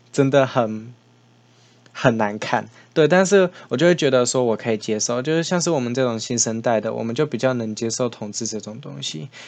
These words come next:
因为，嗯，要怎么讲，比较开放吧，而且其实男同志也没有像大家所说的那么娘啊，像是有很多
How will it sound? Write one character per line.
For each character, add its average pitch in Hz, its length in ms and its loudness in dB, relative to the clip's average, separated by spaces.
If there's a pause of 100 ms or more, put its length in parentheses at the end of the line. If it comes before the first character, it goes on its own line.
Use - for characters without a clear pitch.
(160)
因 165 160 0
为， 160 340 2 (380)
嗯， 120 640 -6 (160)
要 151 100 0
怎 139 140 0
么 120 100 0
讲， 147 380 -8
比 120 80 -6
较 131 120 6
开 107 300 -2
放 110 300 -4
吧， 147 260 -8 (300)
而 160 100 -2
且 165 380 0 (580)
其 - 220 0
实 175 240 2
男 165 200 4
同 151 240 0
志 180 200 0
也 127 200 2
没 127 140 2
有 131 320 2
像 147 260 -2
大 143 200 4
家 131 200 2
所 117 220 -4
说 120 160 -6
的 113 140 -2
那 120 120 -2
么 117 140 -2
娘 98 320 -8
啊， 101 180 -6
像 143 240 -2
是 139 400 2 (300)
有 143 140 2
很 135 160 2
多 139 400 4